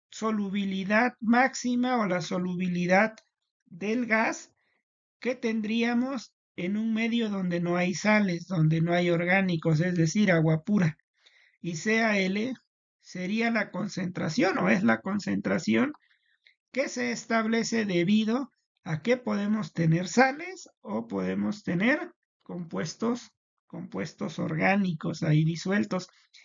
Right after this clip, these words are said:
Esto es muy importante para la ingeniería ambiental, sobre todo para las plantas de tratamiento de aguas,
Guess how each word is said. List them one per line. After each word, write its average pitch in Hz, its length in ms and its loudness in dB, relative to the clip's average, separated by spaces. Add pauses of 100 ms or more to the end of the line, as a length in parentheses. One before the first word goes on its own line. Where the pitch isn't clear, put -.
(100)
Esto - 280 -2
es 262 80 2
muy 262 220 0
importante 233 640 0
para 185 280 0
la 175 100 0
ingeniería 190 560 0
ambiental, 202 600 2
sobre 175 400 0
todo 220 400 2
para 185 200 2
las 156 200 0
plantas 185 420 0
de 175 120 -2
tratamiento 160 720 2
de 156 140 4
aguas, 196 420 0